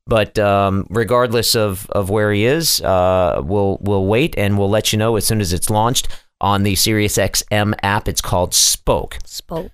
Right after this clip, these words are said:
Speaker 1: All right, so
Speaker 2: Spoke.
Speaker 1: we need to start wrapping things up. How can people leave comments?
Speaker 2: People can leave comments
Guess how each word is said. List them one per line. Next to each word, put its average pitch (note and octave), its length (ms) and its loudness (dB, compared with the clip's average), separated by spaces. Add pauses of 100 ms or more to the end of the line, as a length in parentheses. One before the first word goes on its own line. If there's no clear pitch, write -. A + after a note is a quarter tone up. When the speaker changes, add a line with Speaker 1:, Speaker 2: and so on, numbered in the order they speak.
(140)
Speaker 1:
All G2+ 160 0
right, D#3+ 260 0
so A#2 360 2
Speaker 2:
Spoke. - 640 -4
Speaker 1:
we B2+ 260 2
need C3 300 0
to A#2+ 520 2
start A#2 520 2
wrapping A#2+ 420 0
things A2+ 260 0
up. A#2+ 200 2
How E3 320 2
can C#3+ 480 2
people B2+ 360 0
leave G#2+ 300 0
comments? A#2 640 -2 (800)
Speaker 2:
People C#4+ 320 -2
can A3+ 400 -2
leave A3+ 380 -6 (180)
comments A3 680 -6